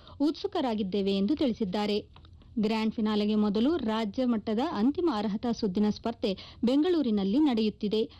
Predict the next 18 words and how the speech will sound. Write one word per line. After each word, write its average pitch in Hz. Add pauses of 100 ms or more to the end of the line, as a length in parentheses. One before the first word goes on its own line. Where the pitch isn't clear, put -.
(280)
ಈ 269
ಸ್ಪರ್ಧೆ 240
ಭಾರತೀಯ 240
ಡಿಜಿಟಲ್ 247 (240)
ಕುಶಲಕರ್ಮಿಗಳಿಗೆ 233
ದೊಡ್ಡ 202
ಕನಸುಗಳನ್ನು 214
ಕಾಣಲು, 202 (120)
ಸ್ಪರ್ಧಿಸಲು 269
ಮತ್ತು 226
ಅಂತಿಮವಾಗಿ 247
ಜಾಗತಿಕವಾಗಿ 233
ಗುರುತಿಸಿಕೊಳ್ಳಲು 247
ರಾಷ್ಟ್ರೀಯ 262
ವೇದಿಕೆಯನ್ನು 220
ಒದಗಿಸುತ್ತದೆ 202
ಎಂದು 226
ತಿಳಿಸಿದ್ದಾರೆ. 214